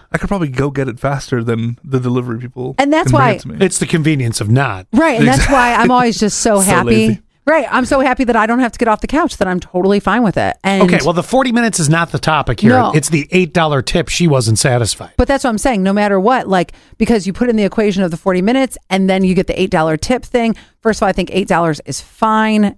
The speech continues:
Speaker 2: It's
Speaker 1: Mm-hmm.
Speaker 2: not great. It's
Speaker 3: I
Speaker 2: not
Speaker 3: guess it
Speaker 2: bad.
Speaker 3: depends on the, uh, amount of food, doesn't it?
Speaker 1: The total. I'd like to know how much was the total was.
Speaker 2: <sighs> Honestly, are you still tipping a massive tip on DoorDash?
Speaker 3: You of all people, the tip queen.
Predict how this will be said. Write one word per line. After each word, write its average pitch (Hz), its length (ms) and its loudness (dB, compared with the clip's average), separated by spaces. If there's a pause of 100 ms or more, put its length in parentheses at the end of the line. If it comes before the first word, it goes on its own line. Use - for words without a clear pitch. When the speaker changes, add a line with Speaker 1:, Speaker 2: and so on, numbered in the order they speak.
Speaker 2:
It's 127 200 2
Speaker 1:
Mm-hmm. 127 80 4
Speaker 2:
not 180 240 2
great. 247 400 0
It's 190 140 -4
Speaker 3:
I - 40 4
Speaker 2:
not 277 60 2
Speaker 3:
guess 359 180 2
it 427 80 4
Speaker 2:
bad. - 100 4
Speaker 3:
depends 269 320 0
on 262 140 2
the, 214 180 2
uh, 190 140 0
amount 202 220 2
of 147 80 -4
food, 320 280 2
doesn't 156 300 0
it? 370 140 -2
Speaker 1:
The 175 80 0
total. 185 320 0
I'd 170 160 0
like 233 140 -2
to 208 60 -2
know 170 200 0
how 143 120 -2
much 143 260 -6
was 123 360 -4 (200)
the 143 140 -2
total 131 380 -2
was. - 440 -6 (120)
Speaker 2:
<sighs> - 100 -20
Honestly, 285 280 0
are 233 40 0
you 233 120 0
still 320 260 0
tipping 254 640 0 (320)
a 226 100 2
massive 202 800 -2
tip 208 400 0
on 175 460 0 (400)
DoorDash? 370 720 0 (120)
Speaker 3:
You 208 240 4
of 180 120 0
all 220 160 4
people, 165 340 0
the 123 100 0
tip 214 260 -2
queen. 127 400 -2